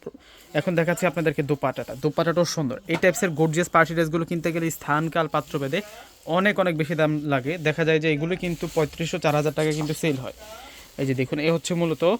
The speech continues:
দোপাট্টার বর্ডারটা থাকবে। মাঝখানে, মাঝখানে আমরা এই কাজগুলো পাচ্ছি এবং একটা সুন্দর কিন্তু একটা লতানো ডিজাইন করা কিন্তু আমরা পেয়ে যাচ্ছি। তো আরও কালার আছে, কালার আছে মোট এখানে,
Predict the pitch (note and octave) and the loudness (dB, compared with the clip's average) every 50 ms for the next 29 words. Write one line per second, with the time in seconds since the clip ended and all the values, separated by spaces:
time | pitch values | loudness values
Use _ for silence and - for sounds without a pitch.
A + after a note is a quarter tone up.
0 | - - - - - - - - D3 D3+ C3+ - D#3 D3 - E3 D3+ C#3+ D3+ D3 | -2 -12 -20 -20 -20 -20 -20 -6 -6 -2 4 4 4 6 4 2 2 4 4 6
1 | C#3+ D3 C3+ D#3 C#3 - D3 C#3 C3 C#3 E3 E3+ E3 - - D#3 C#3 C3+ C3+ - | 4 4 2 0 -4 -2 -4 -4 0 2 0 0 0 -2 -4 -2 -2 0 -2 -2
2 | - - D#3+ D#3 D3+ D3+ - - E3+ D#3 D3+ D3+ D3+ D#3 D3+ C3+ - C#3+ C3+ C#3 | -2 0 0 2 2 0 0 -2 -2 -2 0 2 2 0 0 2 0 0 0 0
3 | C3+ D#3 D#3 D3+ - C#3 C3+ - - - - F#3 B3 - - - - - - _ | -2 -2 -2 0 0 -2 -2 -2 -4 -2 0 0 0 -2 -6 -16 -20 -20 -18 _
4 | - C3+ C3+ D#3 D#3+ - - D#3+ - - - E3+ D#3 - - - F3 F3 F3 F3+ | -4 -2 0 0 0 -2 -4 -8 -4 0 0 0 0 -2 -4 -2 0 0 2 2
5 | F3 F3+ F3+ F3 - F3 D3+ E3 D#3 - E3 D3+ D3 D3+ D3 E3+ D#3+ D#3 C#3+ C#3+ | 2 2 2 2 -2 -2 -2 -2 0 0 0 0 0 0 0 0 -2 0 -2 0
6 | C3 C#3 C#3 C3+ D3 D3 D3 C#3+ D3+ C#3 D3 C#3 C3+ C3+ B2+ - C3+ C3 A#2+ - | 0 0 0 0 0 -2 -2 -2 -4 -4 -2 -2 -2 -4 -2 -2 -4 -4 -4 -6
7 | - - - B2 - - - - - - - E3 C#3+ D3+ F3 F#3+ - F3+ D3 C#3+ | -10 -10 -12 -12 -14 -16 -20 -20 -20 -8 -4 2 4 4 4 4 2 2 2 2
8 | C3+ B2 - - - - F#3+ G3+ - - C3+ C#3 D3 D#3 D#3 - - F3+ E3+ F3 | 0 0 -2 -4 -8 -8 -8 -8 -4 -2 0 2 2 2 2 0 -4 -6 -4 -4
9 | F3+ E3+ - - D#3 - - D#3 D#3 | -6 -6 -6 -10 -8 -4 -4 -2 -2